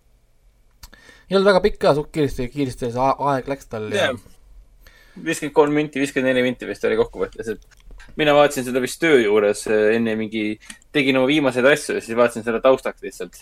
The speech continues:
Speaker 1: Oota.
Speaker 2: Äh, panin video, panin telefoni endale siia kuradi kuvari jala juurde, siis ma tahtsin teda näha ka vahepeal.
Speaker 1: Ja, ja mulle see soo-,
Speaker 2: Sul ei
Speaker 1: soo-,
Speaker 2: ole
Speaker 1: see soomlaste, soomlaste nali ka nii meeldis, kuidas sa sõbraga sõitis, vaata, metsa vahel ja siis need putukad tulid ja siis „perkele,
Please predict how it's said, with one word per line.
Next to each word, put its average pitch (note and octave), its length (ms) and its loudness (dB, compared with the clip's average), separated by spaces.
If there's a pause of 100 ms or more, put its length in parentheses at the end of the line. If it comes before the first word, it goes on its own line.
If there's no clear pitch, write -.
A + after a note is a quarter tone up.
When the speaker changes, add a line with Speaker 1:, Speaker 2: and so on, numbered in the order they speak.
(560)
Speaker 1:
Oota. F#2+ 280 -4
Speaker 2:
Äh, F#2 200 -4
panin D3+ 280 0
video, A#2+ 380 2 (140)
panin D#3+ 260 2
telefoni B2 480 2
endale A2 240 0
siia A2+ 300 2
kuradi A2 480 0
kuvari C3 420 4
jala C3 180 6
juurde, A#2 320 0
siis - 80 -16
ma A2+ 140 -6
tahtsin A2 240 -8
teda G#2+ 180 -4
näha B2 240 -2
ka G#2 140 -4
vahepeal. G#2 340 -8 (120)
Speaker 1:
Ja, C3 240 -2
ja C#3 40 4
mulle D#3+ 260 2
see D3+ 140 2
soo-, F3 160 6
Speaker 2:
Sul C3+ 60 4
ei D#3 260 8
Speaker 1:
soo-, - 60 -2
Speaker 2:
ole - 300 -14
Speaker 1:
see C#3 640 6
soomlaste, D3 460 4
soomlaste D#3+ 400 2
nali C3+ 240 0
ka C3+ 80 -2
nii C3 160 -6
meeldis, A#2 320 -6
kuidas A#2+ 240 -4
sa A#2+ 300 -6
sõbraga B2 400 -6
sõitis, - 340 -12
vaata, A2+ 240 -14
metsa A#2+ 300 -2
vahel A2 240 -10
ja G#2+ 80 -16
siis G#2+ 100 -14
need A2 160 -14
putukad - 380 -8
tulid G#2 260 -10
ja G2+ 60 -16
siis - 160 -20 (1040)
„perkele, - 540 4